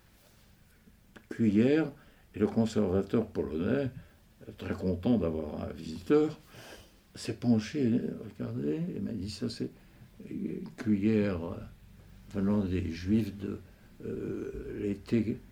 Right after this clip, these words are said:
quarante-quatre, les Juifs hongrois. » « Je vous la donne. » Je dis, « Non, pas me la donner. Ah, c'est sacré, ça appartient. Euh, mettez-la dans votre » « Ah non, non. Non, vous savez, », il a eu ce mot terrible, «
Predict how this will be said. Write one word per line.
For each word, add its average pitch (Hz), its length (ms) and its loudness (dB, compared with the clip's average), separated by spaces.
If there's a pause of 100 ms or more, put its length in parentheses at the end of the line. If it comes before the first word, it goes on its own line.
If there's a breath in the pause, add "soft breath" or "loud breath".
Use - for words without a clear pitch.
(100)
quarante-quatre, 90 720 -4
les 104 120 -6
Juifs 104 360 -12
hongrois. » « - 500 -12 (1500)
Je 156 60 -12
vous 156 100 0
la 107 140 4
donne. » 87 260 -2 (240)
Je - 140 -20
dis, « - 160 -14
Non, - 160 -8 (540)
pas - 60 -12
me - 60 -12 (400)
la - 40 -2
donner. 82 260 -4 (380 soft breath)
Ah, - 120 -20 (120)
c'est - 300 -20
sacré, 127 380 -6
ça - 160 -10
appartient. - 580 -8 (420 loud breath)
Euh, 123 160 -8 (100)
mettez-la 101 460 -2
dans 101 160 -8
votre » « 92 320 -12 (440)
Ah 113 120 -2
non, 127 160 6
non. 101 220 0 (1120 soft breath)
Non, 127 480 4
vous - 160 -14
savez, », 104 580 0 (140)
il 107 140 -10
a 98 60 -6
eu 110 120 -6
ce - 160 -12
mot 127 300 -6
terrible, « 113 440 -8